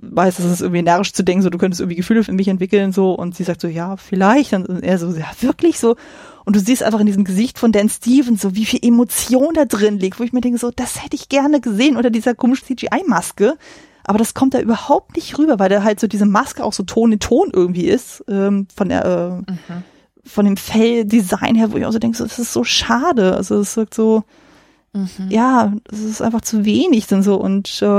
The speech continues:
Speaker 1: wie gesagt, und die Art und Weise, wie auch Emma Watson dann irgendwie inszeniert ist, also irgendwie, sie war ja ein bisschen so die offensichtlichste Wahl dann so für die Rolle, so für viele dann auch so,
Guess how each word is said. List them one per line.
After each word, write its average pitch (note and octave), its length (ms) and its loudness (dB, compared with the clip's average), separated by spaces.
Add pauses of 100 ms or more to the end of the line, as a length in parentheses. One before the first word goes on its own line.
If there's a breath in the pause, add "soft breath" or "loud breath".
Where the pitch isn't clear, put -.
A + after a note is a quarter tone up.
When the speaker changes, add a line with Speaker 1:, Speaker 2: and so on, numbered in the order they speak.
(120)
Speaker 1:
wie G3 60 -2
gesagt, G#3 400 -2
und G3 320 -4
die - 100 0
Art - 160 0
und G#3 80 0
Weise, G3 260 2
wie G3+ 140 0
auch G3 100 -4
Emma G3 220 0
Watson C4+ 280 0
dann B3+ 120 2
irgendwie A#3 200 -2
inszeniert A#3 500 0
ist, - 220 -4 (500 soft breath)
also F3+ 200 -2
irgendwie, A#3 340 2 (100)
sie F#3 180 -4
war G3+ 100 2
ja G#3 60 4
ein G#3 60 2
bisschen G#3 200 2
so G3 120 2
die F3 120 -4
offensichtlichste A#3 720 -2
Wahl A#3+ 280 0
dann C#4+ 120 2
so C4+ 140 -6
für B3 100 -14
die C4+ 100 0
Rolle, C4 520 2
so A#3+ 140 -4
für A#3 140 -12
viele B3 360 -2
dann B3 160 0
auch A3 180 -2
so, B3 360 -2